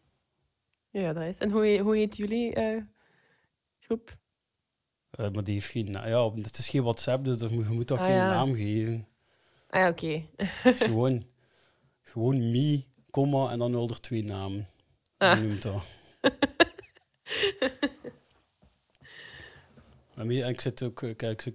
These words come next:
Speaker 2: kan ook op mijn vrouw haar e-mailadres. En, ehm, als ik dat <laughs> dan zo typ, blijkbaar ben ik ook aangemeld als haar, dan krijg ik mijn
Speaker 1: Ah.
Speaker 2: berichten ook nog altijd een keer binnen.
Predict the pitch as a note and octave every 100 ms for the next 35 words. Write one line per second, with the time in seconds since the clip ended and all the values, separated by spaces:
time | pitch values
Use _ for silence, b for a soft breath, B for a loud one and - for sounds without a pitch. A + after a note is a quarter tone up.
0 | - - A#2+ B2 C#3+ C3 B2 G#2+ A#2+ C3
1 | B2+ - C3+ C3 C3 B2 B2 B2+ - -
2 | B B B B B - A2+ A2 A2 A2
3 | A2+ G#2+ - _ _ _ _ _ _ -
4 | A2+ B2 - - C3 - B2+ - C#3+ -
5 | B2+ C3 C3 B2 B2 A#2 - B2+ A#2+ B2+
6 | C3+ C3+ B2 A2+ G2+ A#2 A#2 - - -
7 | - _ - A2+ A#2 A2 A#2 A2+ A2+ -
8 | G2+ - A2 G2 - - G2+ G2 G#2 G#2+